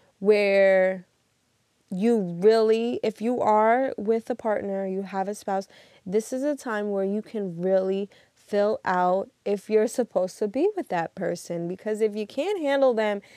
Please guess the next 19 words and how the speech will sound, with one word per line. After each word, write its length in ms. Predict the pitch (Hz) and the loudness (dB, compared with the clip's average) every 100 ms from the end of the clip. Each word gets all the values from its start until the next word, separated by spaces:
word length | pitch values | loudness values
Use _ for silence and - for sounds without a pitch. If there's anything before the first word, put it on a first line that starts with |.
| - - - | -20 -20 -6
in 520 | - 214 208 202 196 - _ _ _ - | 0 2 2 2 0 -4 _ _ _ -6
the 280 | 180 208 | 0 2
house 680 | 208 226 233 226 185 185 - | 2 4 4 6 4 2 -6
twenty-four 640 | - 240 214 220 - 208 208 | -10 -6 -2 -2 -2 -2 -2
seven 400 | - 196 196 214 | -2 -2 -2 -6
together, 540 | - 220 220 214 214 | -4 0 0 0 -2
then 520 | 190 190 190 185 190 | -2 -2 -2 -4 -4
maybe 580 | 214 247 277 233 214 208 - - _ | -2 -2 0 0 -2 -4 -8 -20 _
there 180 | - 196 | -4 -2
are 40 | 190 | -2
some 260 | - 185 - | -6 -10 -4
other 240 | 190 196 190 | 0 0 -2
issues 480 | - 190 - 185 170 | -4 -8 -6 -8 -8
<laughs> 140 | - | -6
going 380 | 185 175 202 180 - - | -6 -4 -6 -6 -8 -10
on. 380 | 170 160 - - - - - | -8 -8 -10 -16 -20 -20 -4
So 420 | - 247 240 - 208 | 2 6 6 4 2
don't 320 | 226 285 381 | 2 4 2
always 520 | - 269 294 285 269 | 4 6 6 4 2